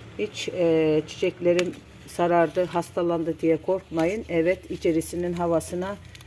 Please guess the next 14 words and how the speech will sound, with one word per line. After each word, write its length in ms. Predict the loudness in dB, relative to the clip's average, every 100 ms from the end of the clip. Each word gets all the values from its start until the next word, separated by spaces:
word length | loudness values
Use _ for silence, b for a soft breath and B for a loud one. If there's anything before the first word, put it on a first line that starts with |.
| B
şimdi 400 | -8 -6 2 2
alışmaya 760 | 2 0 0 -2 -2 0 -2 -4
hazır 280 | -4 -4
olacaklar 540 | -2 -2 -2 -6 -4 -2
arkadaşlar. 560 | -2 -2 -4 -2 -4
Hemen 460 | -2 -2 -2 -4 -4
bunları 280 | -2 -2 -2
koparıyoruz. 840 | -4 -2 0 2 4 4 2 -6 B B B B B B B -20 -10
Sarı 300 | 0 2 4
yaprakları. 840 | 4 2 -2 -2 -4 -2 -2 -2 -4 -14 -20 -20 -20 -20 -20 -20 -20 -20 -20 -20 -20 -20 -20 _ -20 -20 -20 -20 -20 -20 -20 -20 -20 -20 -20 -20 -20 -20 B B B B
Evet, 360 | 0 2 0 4
ben, 260 | 4 4 -2
e, 400 | 0 2 4 2
hemen 340 | 2 2 4